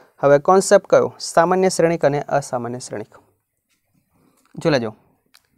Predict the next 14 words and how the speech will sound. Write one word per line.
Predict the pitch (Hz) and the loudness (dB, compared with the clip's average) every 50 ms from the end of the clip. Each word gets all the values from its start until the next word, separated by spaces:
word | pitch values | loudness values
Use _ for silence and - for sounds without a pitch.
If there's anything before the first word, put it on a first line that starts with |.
| _ _ _ _ _ _ _ _ _ _ _ _ | _ _ _ _ _ _ _ _ _ _ _ _
કોન્સેપ્ટ | - 147 139 139 143 139 - - - - - 135 135 - 135 127 - _ _ _ _ _ _ _ _ _ _ _ _ _ _ _ _ _ _ _ _ _ _ _ _ _ _ _ _ _ _ _ _ _ _ _ _ _ _ _ _ _ _ _ _ _ _ _ _ _ _ _ _ _ _ _ _ _ _ _ _ _ _ _ _ _ _ _ _ _ _ _ _ _ _ _ _ _ _ _ _ _ _ _ _ _ _ _ _ _ _ - - - | -8 -6 -4 -4 -6 -8 -8 -10 -10 -10 -10 -10 -8 -8 -10 -10 -10 _ _ _ _ _ _ _ _ _ _ _ _ _ _ _ _ _ _ _ _ _ _ _ _ _ _ _ _ _ _ _ _ _ _ _ _ _ _ _ _ _ _ _ _ _ _ _ _ _ _ _ _ _ _ _ _ _ _ _ _ _ _ _ _ _ _ _ _ _ _ _ _ _ _ _ _ _ _ _ _ _ _ _ _ _ _ _ _ _ _ -20 -8 -2
શું | 202 196 | -2 0
ધ્યાનમાં | 175 170 147 143 135 123 | 0 0 -2 -2 -2 -4
રાખવાનું | 107 - - - - - - _ _ _ _ _ _ _ _ _ _ _ _ _ _ _ _ _ _ _ _ _ _ _ _ _ _ _ _ _ _ _ _ _ _ - | -4 -4 -8 -12 -14 -16 -18 _ _ _ _ _ _ _ _ _ _ _ _ _ _ _ _ _ _ _ _ _ _ _ _ _ _ _ _ _ _ _ _ _ _ -4
કે | 170 165 175 175 180 180 - - _ _ _ _ _ _ _ _ _ _ _ _ - | 0 2 2 2 0 -2 -6 -12 _ _ _ _ _ _ _ _ _ _ _ _ -6
કેપિટલ | 160 160 - 170 175 175 - _ - | -4 -4 -2 -2 -2 -4 -4 _ -4
એ | 180 185 | -4 -4
શ્રેણિક | 185 - - 143 131 127 127 127 | -4 -4 -4 -4 -4 -4 -4 -4
આપ્યો | 123 117 123 127 | -6 -6 -8 -10
હોય, | - 127 - _ _ _ _ _ - | -16 -16 -18 _ _ _ _ _ -16
શ્રેણિક | - - 143 139 147 151 156 | -12 -8 -6 -4 -4 -4 -4
આપણને | 143 143 147 143 143 143 | -4 -4 -4 -4 -4 -6
આપેલો | 135 - 139 135 135 131 131 | -6 -6 -8 -8 -6 -6 -6
હોય | 135 - - 135 156 | -8 -8 -8 -8 -10